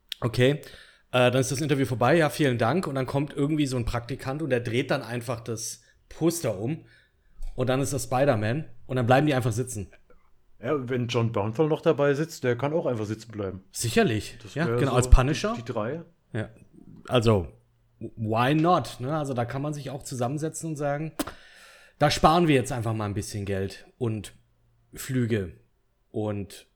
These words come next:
Speaker 1: Nerven. Prinzip zwei Fliegen.
Speaker 2: Und ich bin, ich bin mal gespannt, sie ist nicht confirmed, aber wenn Zendaya in Avengers noch auftaucht, auftauchen wird in, in Doomsday, dann ist das schon ein krasses Filmjahr für sie.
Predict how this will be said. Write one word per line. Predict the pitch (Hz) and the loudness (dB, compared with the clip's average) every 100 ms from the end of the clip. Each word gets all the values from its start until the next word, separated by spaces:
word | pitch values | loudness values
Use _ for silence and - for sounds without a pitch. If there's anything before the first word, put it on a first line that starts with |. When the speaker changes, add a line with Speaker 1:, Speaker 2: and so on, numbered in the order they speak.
| _ _ _ _ - | _ _ _ _ -4
Speaker 1:
Nerven. | 117 104 - 107 82 - _ _ _ _ _ _ _ _ _ _ _ _ _ _ _ - | -2 -2 -2 -8 -12 -18 _ _ _ _ _ _ _ _ _ _ _ _ _ _ _ -4
Prinzip | 165 160 190 | -2 0 -2
zwei | 202 185 | -2 -2
Fliegen. | 190 139 - _ _ _ _ _ _ _ _ _ - | -4 -8 -10 _ _ _ _ _ _ _ _ _ -8
Speaker 2:
Und | 120 | -4
ich | 123 120 | -4 -6
bin, | 139 | -8
ich | 117 | -6
bin | 127 | -4
mal | 131 | -2
gespannt, | 123 120 110 113 120 | -4 -4 -2 -2 -2
sie | 127 | -6
ist | 123 127 | -6 -6
nicht | 127 - - - | -8 -10 -20 -14
confirmed, | - 131 - 120 113 180 190 110 | -6 -6 0 2 2 2 -2 -2
aber | 113 107 | 0 2
wenn | 113 | 0
Zendaya | 117 117 104 101 113 131 | 0 0 2 2 4 2
in | 113 113 | 0 -4
Avengers | 107 98 107 123 139 - - | -4 -4 -2 -4 -6 -8 -14
noch | 123 139 120 | -10 -10 -8
auftaucht, | 131 127 - 156 156 _ _ _ | -10 -6 -4 -4 -4 _ _ _
auftauchen | 123 120 147 127 127 | -12 -8 -6 -6 -4
wird | 131 131 | -4 -4
in, | 113 | -6
in | 117 98 | -6 -8
Doomsday, | 113 139 - 151 170 165 | -6 -8 -6 -4 -4 -8
dann | - - | -16 -14
ist | - - | -14 -10
das | 104 - | -8 -6
schon | 131 156 | -6 -4
ein | 156 | -6
krasses | - 127 117 131 | -6 -6 -6 -6
Filmjahr | 113 95 90 | -4 -4 -6
für | 87 95 | -10 -12
sie. | 90 | -14